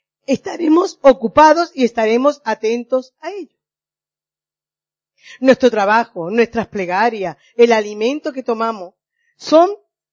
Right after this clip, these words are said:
como llamas de amor que se elevan al trono de Dios. Fíjate lo que decía, ¿no? Y Luisa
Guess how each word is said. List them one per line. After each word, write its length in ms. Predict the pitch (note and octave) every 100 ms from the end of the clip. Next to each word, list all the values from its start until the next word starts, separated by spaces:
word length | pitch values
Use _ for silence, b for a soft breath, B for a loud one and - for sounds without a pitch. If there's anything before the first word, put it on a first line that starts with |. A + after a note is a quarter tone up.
| _
como 260 | - B3+ A#3
llamas 440 | A3+ C#4 G4 F#4
de 80 | D#4+
amor 420 | D4 C#4 D#4 D#4
que 140 | - B3+
se 200 | - G#3
elevan 560 | G3+ C#4+ F4 B3+ C#3+ _ _ _ _ _ _
al 260 | - G#3 G3+
trono 300 | A#3+ A#3+ A#3
de 100 | G#3
Dios. 420 | F#3+ E3+ C3+ _ _ _ _ _ _ _ _ _ _ _ _ _ _ _ _
Fíjate 380 | A#3+ C4+ E4+ B3+
lo 100 | F#3+
que 100 | F#3
decía, 440 | E3 G3+ E3 C3 _ _
¿no? 220 | A3 C#4 _ _ _ b b b
Y 160 | C#4 C4
Luisa 640 | A#3+ D4+ G4+ - C#4 F4+